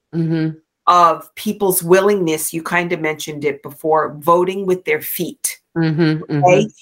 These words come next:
Speaker 2: And they
Speaker 1: Mm-hmm.
Speaker 2: vote with their feet for two main reasons. One is they're not being paid enough,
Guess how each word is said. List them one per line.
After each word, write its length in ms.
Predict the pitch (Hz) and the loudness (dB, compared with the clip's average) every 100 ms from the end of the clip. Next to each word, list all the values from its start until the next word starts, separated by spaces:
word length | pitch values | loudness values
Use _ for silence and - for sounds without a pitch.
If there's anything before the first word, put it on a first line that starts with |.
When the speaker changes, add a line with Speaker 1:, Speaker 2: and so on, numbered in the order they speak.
| _ - | _ -4
Speaker 2:
And 120 | 190 | 0
they 120 | 196 185 | 2 2
Speaker 1:
Mm-hmm. 80 | |
Speaker 2:
vote 260 | 190 233 254 | 4 2 2
with 160 | 285 285 | -6 -2
their 160 | 269 | -2
feet 440 | 254 - 214 214 - | -2 -4 -4 -4 -6
for 140 | - 180 | 0 0
two 260 | - 254 | 0 0
main 300 | 240 226 208 | 2 4 4
reasons. 560 | 202 240 208 160 147 156 | 2 2 0 -2 -4 -6
One 300 | 156 180 226 | 0 0 0
is 180 | 233 - | -6 -2
they're 160 | 190 | 0
not 240 | 170 165 170 | 0 -2 -4
being 240 | 160 151 | -6 -6
paid 240 | 160 147 | -6 -6
enough, 540 | 131 123 113 - - | -4 -6 -6 -8 -20